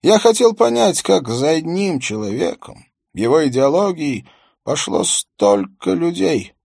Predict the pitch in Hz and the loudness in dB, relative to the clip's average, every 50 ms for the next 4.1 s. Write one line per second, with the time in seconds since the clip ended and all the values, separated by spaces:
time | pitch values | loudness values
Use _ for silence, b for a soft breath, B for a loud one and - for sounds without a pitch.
0 | _ _ _ _ _ _ _ _ _ _ _ _ _ _ - 127 147 202 277 302 | _ _ _ _ _ _ _ _ _ _ _ _ _ _ -4 -2 0 0 0 0
1 | 285 254 - - 117 262 269 - - - - - - - _ _ _ _ _ _ | -2 -2 -2 -2 -2 -2 -2 -4 -8 -14 -14 -16 -20 -20 _ _ _ _ _ _
2 | _ _ _ _ _ _ _ - 85 113 127 143 147 - - 233 233 226 - - | _ _ _ _ _ _ _ -12 -6 -4 -4 -4 -4 -2 -2 -2 -2 -2 0 4
3 | 247 - 311 247 202 - - 123 - - - - - - - _ - - - - | 4 4 4 2 -2 -4 -4 -2 -2 -2 -4 -6 -12 -14 -14 _ -20 -20 -18 -16
4 | - | -16